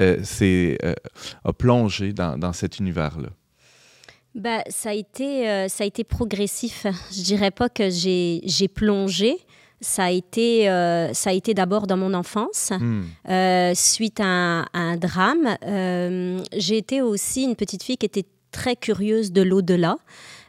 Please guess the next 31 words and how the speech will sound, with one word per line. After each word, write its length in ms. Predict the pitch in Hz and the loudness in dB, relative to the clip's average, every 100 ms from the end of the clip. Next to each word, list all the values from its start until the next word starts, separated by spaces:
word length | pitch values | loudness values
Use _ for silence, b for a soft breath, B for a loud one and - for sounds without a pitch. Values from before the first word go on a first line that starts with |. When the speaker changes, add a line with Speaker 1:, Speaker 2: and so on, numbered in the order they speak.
| - | -2
Speaker 2:
Euh, 760 | 190 185 180 175 170 165 156 170 | 2 2 4 2 2 2 0 -2
j'aimais 560 | 160 190 196 208 202 | 0 2 2 2 2
beaucoup 600 | 175 160 170 247 - 240 208 - | 0 -4 2 2 2 -4 -4 -4
Dieu, 540 | 160 160 175 208 285 427 _ | -6 0 4 6 4 0 _
sans 340 | - - 220 214 | -4 0 0 0
pour 340 | 208 - 202 | -2 -4 -2
autant 480 | 196 190 - 208 202 | 0 0 0 0 2
avoir 340 | 185 185 185 | 0 2 2
été, 480 | 180 - 220 208 208 185 | 0 0 0 4 4 4
euh, 600 | 165 156 156 151 156 147 - _ | 2 0 0 -2 -2 -6 -10 _
éduquée 640 | 196 180 175 - 214 214 208 | -2 0 -4 0 2 4 4
à 100 | 185 | 2
une 140 | 170 170 | 0 0
spiritualité 840 | - 196 180 - 185 180 - 214 | -4 -4 -4 -2 -2 -2 0 2
quelconque. 500 | 208 175 - 196 247 | 2 0 0 -2 0
Bon, 100 | 175 | -2
on, 480 | 185 165 160 160 165 | -2 -4 -4 -4 -4
on 20 | |
récitait 440 | 170 175 - 185 196 | -4 -6 -4 -2 0
le 40 | |
Notre 280 | 175 - 170 | -2 -4 -4
Père 240 | 185 196 | -2 -2
ou 40 | 175 | -2
on 120 | 165 | -2
allait 320 | 165 175 180 | -2 0 0
à 100 | 165 | 0
la 120 | 165 | 0
messe 260 | 170 175 - | -2 -4 -4
une 140 | 175 | -6
fois, 260 | 165 - 180 | -6 -4 -4
euh, 320 | 170 160 156 | -2 -6 -8